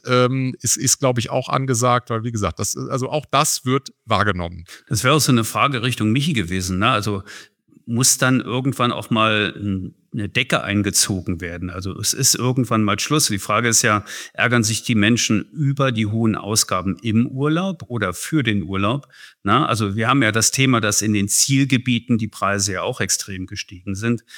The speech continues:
Speaker 2: was Nebenkosten angeht. Was ich mir Urlaubsnebenkosten im Zielgebiet anschaue,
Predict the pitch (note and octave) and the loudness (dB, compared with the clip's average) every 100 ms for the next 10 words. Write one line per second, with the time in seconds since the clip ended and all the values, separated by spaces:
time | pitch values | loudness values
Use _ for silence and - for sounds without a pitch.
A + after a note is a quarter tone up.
0 | - - F#2+ G#2 B2+ B2+ G#2+ G2+ - E2 | -14 -4 0 4 4 2 0 -2 -2 -2
1 | G2 G2 A#2+ - G2+ - A2 G2+ G#2 A2 | -2 -2 -4 -4 -4 -4 -2 -2 0 -2
2 | - G2+ A#2 B2 A#2 - E2 G2+ - C3 | 0 -2 -2 0 0 0 -2 -4 -2 0
3 | B2 B2 B2 G#2+ A2+ B2 A2+ A#2 | 0 0 2 2 2 2 2 2